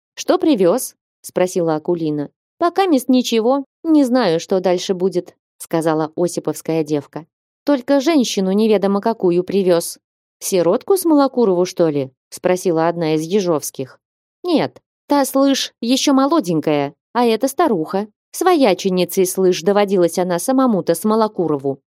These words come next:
Дарьей Сергеевной зовут. Сколько-то лет тому назад в Комарове жила она, в Манефиной обители. Смолокурова-то дочь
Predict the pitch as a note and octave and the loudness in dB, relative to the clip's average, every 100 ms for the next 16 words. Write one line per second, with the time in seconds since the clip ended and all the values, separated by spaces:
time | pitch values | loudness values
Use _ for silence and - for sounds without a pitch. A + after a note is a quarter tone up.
0 | _ F3+ F#3+ F#3+ F#3+ A3 G#3 F#3+ E3 D#3+ | _ -2 0 0 0 -2 0 0 0 -2
1 | D#3+ D#3 C3+ B2+ _ _ - - E4+ C4+ | -2 -4 -6 -10 _ _ -6 -2 0 0
2 | B3+ A#3 C#4 C4+ A3 A3 G#3+ G#3+ C#4+ G3 | 0 2 0 0 0 2 0 0 0 -2
3 | - G#3+ A3+ D#4 G#3 E3 G#3+ C#4+ A3 E3 | -4 0 0 0 0 0 0 0 0 0
4 | D#3 E3 F3+ B3+ A#3 G3 G#3 G#3+ A3+ F3 | -2 -4 0 0 2 -2 -2 0 0 -2
5 | D#3 D#3 D3 D3 _ _ - F#3+ F#3 F3+ | -4 -4 -4 -8 _ _ -4 0 0 0
6 | F3+ D#3 C#3+ D3 D#3+ F#3+ F#3 - | -2 -2 -2 -2 0 0 0 -6